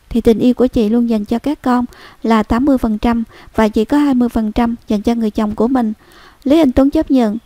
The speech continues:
để cuối cùng mọi diễn tiến xảy ra rất tốt đẹp. Kết quả là một thánh lễ thành hôn đã được cử hành tại Thánh đường Giáo xứ Laval ở Houghton, là nơi Phương Hồng Ngọc là thành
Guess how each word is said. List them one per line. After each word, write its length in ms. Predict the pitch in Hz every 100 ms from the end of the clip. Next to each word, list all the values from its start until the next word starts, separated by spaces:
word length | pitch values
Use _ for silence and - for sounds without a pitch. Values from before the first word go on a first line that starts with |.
| _ -
để 160 | 220
cuối 160 | 220 285
cùng 240 | 277 226
mọi 160 | 220 208
diễn 200 | 214 208
tiến 220 | - 254
xảy 180 | - 214
ra 160 | 240 226
rất 180 | 269 -
tốt 160 | 311
đẹp. 200 | 277 220 _ _ - - _
Kết 160 | - 330
quả 180 | 247 220
là 120 | 269
một 220 | 240 226
thánh 180 | 247 277
lễ 120 | 262
thành 200 | 226 233
hôn 260 | 226 254 254 - - -
đã 160 | 220
được 220 | 226 247 220
cử 120 | 214
hành 240 | 269 233
tại 160 | 214 220
Thánh 200 | 240 262
đường 180 | 254 220
Giáo 140 | 233
xứ 200 | - 247
Laval 400 | 277 247 254 240 240 - -
ở 120 | - 233
Houghton, 500 | 254 247 - 226 208 _ -
là 160 | 226
nơi 160 | 220 240
Phương 200 | - 247
Hồng 220 | 240 220
Ngọc 180 | 220 208 - - - -
là 120 | 240
thành 200 | 240 226